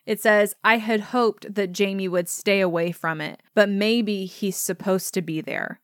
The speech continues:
Maybe he always was." I love the implications of this statement.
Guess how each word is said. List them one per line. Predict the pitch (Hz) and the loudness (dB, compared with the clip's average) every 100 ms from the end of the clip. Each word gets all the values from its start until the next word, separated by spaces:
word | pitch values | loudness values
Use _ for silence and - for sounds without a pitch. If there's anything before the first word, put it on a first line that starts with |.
| - | -4
Maybe | 175 170 175 | -2 -2 -2
he | - 180 | -2 -2
always | 180 165 160 156 | 0 -2 -2 -6
was." | 151 156 - 180 - - _ | -2 -2 0 -4 -8 -12 _
I | 262 285 | 0 0
love | 285 285 311 | 0 0 0
the | 349 415 311 | 2 0 0
implications | 320 311 320 302 - 202 214 - 247 254 277 302 - - - _ | -2 0 -2 -4 -2 -2 -2 -2 -2 0 0 0 -4 -10 -14 _
of | 214 190 | 0 2
this | 208 196 | 2 2
statement. | - - 175 175 - 320 | -4 -2 -2 0 0 -2